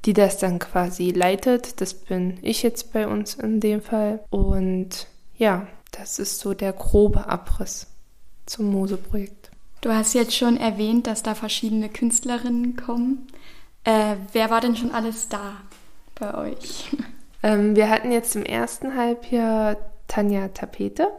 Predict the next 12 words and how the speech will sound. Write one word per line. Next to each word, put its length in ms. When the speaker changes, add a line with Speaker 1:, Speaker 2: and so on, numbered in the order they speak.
Speaker 1:
<laughs> 720
so 140
wie 100
ich 180
sie 160
gerne 300
nenne, 400
Tanja 420
Eberhardt 540
vom 420
Atelier 760
Tapete. 720